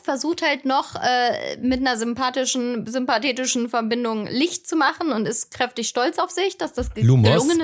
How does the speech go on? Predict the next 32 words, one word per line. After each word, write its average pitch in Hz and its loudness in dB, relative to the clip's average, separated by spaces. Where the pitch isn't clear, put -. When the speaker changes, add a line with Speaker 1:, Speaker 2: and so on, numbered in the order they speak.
Speaker 1:
ist. - -4
Aber, 269 2
ähm, 247 0
Felurian 269 0
fährt 254 -2
ihn 285 0
da 226 2
auch 233 -2
direkt 214 -4
an 214 0
und 185 -2
sagt, 190 -4
„Nee, 196 -2
mach, 190 -4
mach 196 -2
mal 190 0
nicht.“ 185 -4
Speaker 2:
Ja. 110 6
Speaker 1:
Also 247 2
sie 240 2
fährt 311 0
ihn 294 2
ein - 0
bisschen 269 -2
an 262 0
und 294 0
dann, 285 0
äh, 247 0
passiert 269 0
aber 214 4
auch 175 -2
was, 175 0